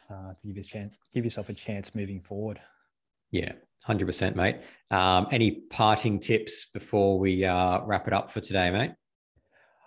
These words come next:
Speaker 1: I would say stick with it. I think anyone that's an E P is, is someone that cares. They, um, they want the best for their people, uh, for their, <laughs> for their people, for their clients. Um, and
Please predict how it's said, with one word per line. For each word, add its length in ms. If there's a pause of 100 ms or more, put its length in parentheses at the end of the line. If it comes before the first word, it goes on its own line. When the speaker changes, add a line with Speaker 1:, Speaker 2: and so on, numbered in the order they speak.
(120)
Speaker 1:
I 100
would 140
say 580
stick 500
with 160
it. 180 (200)
I 100
think 220
anyone 300
that's 200
an 100
E 160
P 500
is, 300 (180)
is 100
someone 200
that 160
cares. 520 (200)
They, 280
um, 400
they 140
want 220
the 80
best 260
for 60
their 140
people, 540
uh, 60
for 140
their, 100
<laughs> 140
for 60
their 200
people, 300
for 120
their 120
clients. 420 (520)
Um, 420 (500)
and 340